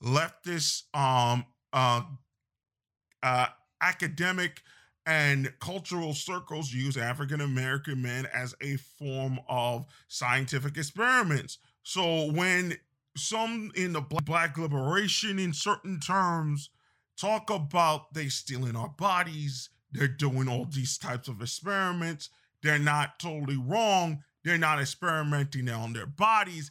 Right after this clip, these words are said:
they're experimenting on their minds, and all these things that are happening now with African American men in these particular,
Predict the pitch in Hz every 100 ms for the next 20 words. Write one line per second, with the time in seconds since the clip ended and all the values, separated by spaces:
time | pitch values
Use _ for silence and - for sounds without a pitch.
0 | _ 160 165 143 175 156 147 139 131 147
1 | 131 123 127 131 165 196 185 170 156 147
2 | _ _ 147 147 175 180 170 170 160 143
3 | 175 165 143 151 143 160 160 170 147 151
4 | 165 147 131 - 135 151 170 160 202 180
5 | 170 165 147 160 143 139 127 120 165 -
6 | _ - _ _ 165 185 180 156 165 143
7 | 143 147 170 147 165 151 143